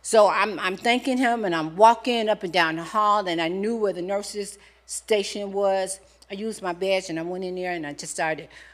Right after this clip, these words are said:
praising him. But that's something that I do at home. And as the tears was rolling down my face, I knew the heaven's doors had just stopped for a minute. And I knew that the Lord was like, "I have a child that has praised me,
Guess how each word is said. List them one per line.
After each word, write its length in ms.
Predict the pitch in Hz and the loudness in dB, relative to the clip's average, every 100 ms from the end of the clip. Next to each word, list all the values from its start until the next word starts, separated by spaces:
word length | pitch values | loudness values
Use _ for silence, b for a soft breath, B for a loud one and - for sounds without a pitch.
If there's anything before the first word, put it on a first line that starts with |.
| _ | _
praising 420 | - 214 202 196 | 2 2 2 -2
him. 120 | 185 175 | -4 -6
But 100 | 196 | -2
that's 160 | 262 277 | -2 0
something 320 | 339 277 233 | -4 -4 -4
that 160 | 208 - | -6 -6
I 100 | 202 | -8
do 300 | 170 208 175 | -4 -2 -4
at 80 | 165 | -2
home. 400 | 240 190 143 - B B B B - | -2 -2 -4 -12 B B B B -4
And 160 | 208 | 0
as 120 | 208 190 | 0 -2
the 100 | 190 | -4
tears 400 | - 349 330 233 | 4 4 4 -2
was 160 | 214 | 0
rolling 380 | 233 226 220 208 | 4 4 2 0
down 320 | 202 185 180 - - _ - | 2 2 -2 -8 -20 _ -6
my 180 | 196 190 | -2 0
face, 360 | - 196 180 - | 2 2 0 -2
I 180 | 240 240 | 0 2
knew 520 | 214 208 233 208 143 - - _ _ b b | 0 2 4 2 0 -10 -20 _ _ b b
the 80 | 175 | -4
heaven's 520 | 175 220 196 196 165 | 0 2 2 -2 -6
doors 460 | 151 208 196 170 170 | -2 2 4 2 -2
had 160 | 151 - | -10 -10
just 380 | 165 - - - _ | -10 -10 -12 -16 _
stopped 280 | - 139 - | 2 2 0
for 240 | - 175 165 | -6 0 2
a 20 | |
minute. 380 | 165 147 123 - _ b b b | 2 -2 -8 -18 _ b b b
And 100 | 175 | -2
I 40 | 196 | 0
knew 180 | 208 190 | 2 0
that 140 | 190 | -2
the 80 | 180 | 0
Lord 260 | 190 185 | 2 2
was 180 | 175 165 | 0 0
like, 240 | 180 156 - b b b _ | 2 2 -2 b b b _
"I 100 | 185 | -8
have 300 | 226 240 185 | -6 -6 -8
a 80 | 147 | -8
child 500 | - 208 175 151 143 | -6 -2 -2 -4 -8
that 140 | 147 | -10
has 160 | 151 - | -8 -10
praised 420 | - 185 160 - | -4 -2 -2 -6
me, 240 | 147 147 | -6 -6